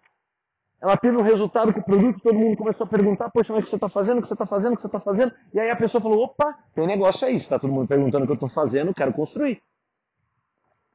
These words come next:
Aqui não vai ser diferente. Aqui não vai ser diferente. Eu lembro quando o Age, ele chegou, quando o Ageless chegou no Brasil, gente,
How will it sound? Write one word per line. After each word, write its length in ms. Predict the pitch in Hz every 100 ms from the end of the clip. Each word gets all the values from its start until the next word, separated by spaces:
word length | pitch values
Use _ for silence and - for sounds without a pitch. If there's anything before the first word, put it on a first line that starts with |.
| _
Aqui 300 | - 185 220
não 120 | 240 233
vai 120 | 220
ser 140 | 226
diferente. 720 | 214 - 233 175 240 - 104 - _ _ _ _ _ _ _ _ _ _ _ _ _ -
Aqui 260 | 196 - 220
não 100 | 233
vai 100 | -
ser 140 | 233
diferente. 480 | 208 240 202 214 214
Eu 80 | 196
lembro 180 | 214 214
quando 180 | 226
o 120 | 190 226
Age, 160 | 214
ele 100 | 220
chegou, 580 | - 233 165 185 247 - - _ -
quando 180 | 208 202
o 120 | 226
Ageless 280 | 240 226 233
chegou 260 | 214 196
no 100 | 226
Brasil, 500 | 208 185 135 165 254
gente, 400 | 190 190 139 -